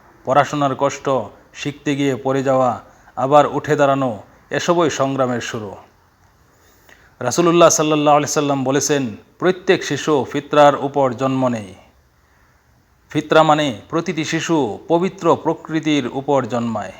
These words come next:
বাবা মায়ের দায়িত্ব তাকে সুন্দর নীতি আদর্শে গড়ে তোলা।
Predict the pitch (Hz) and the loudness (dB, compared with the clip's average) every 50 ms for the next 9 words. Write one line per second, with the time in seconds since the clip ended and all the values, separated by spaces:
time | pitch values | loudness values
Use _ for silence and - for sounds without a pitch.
0 | - - _ - - 120 110 127 135 143 147 143 151 147 143 135 120 113 127 139 | -20 -20 _ -20 -8 0 2 4 4 4 4 4 4 2 2 0 0 0 0 0
1 | 143 139 139 - - 151 139 120 98 - - - - _ - 131 131 - 151 143 | 0 -2 -4 0 2 4 4 2 0 -2 -12 -20 -18 _ -8 -8 -4 -4 -4 -4
2 | - - 170 175 175 165 165 156 143 127 131 147 143 160 156 139 127 120 127 127 | -2 -2 -4 -2 0 2 4 4 4 4 0 -2 -2 0 2 2 2 2 0 -2
3 | 127 - - 120 110 104 117 117 117 - 117 107 101 82 85 - | -2 -4 -4 -6 -6 -4 -6 -6 -6 -6 -6 -6 -6 -8 -8 -12